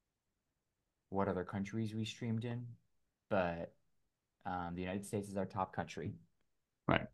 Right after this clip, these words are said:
Speaker 1: Um, we created two point eight thousand minutes of content. It does not bother mentioning how many minutes were listened to,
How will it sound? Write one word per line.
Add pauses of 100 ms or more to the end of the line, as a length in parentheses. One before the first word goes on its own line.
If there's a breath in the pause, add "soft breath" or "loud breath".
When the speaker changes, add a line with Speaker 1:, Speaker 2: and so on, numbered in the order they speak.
(300)
Speaker 1:
Um,
we
created
two
point
eight
thousand
minutes
of
content. (380)
It
does
not
bother
mentioning
how
many
minutes
were
listened
to,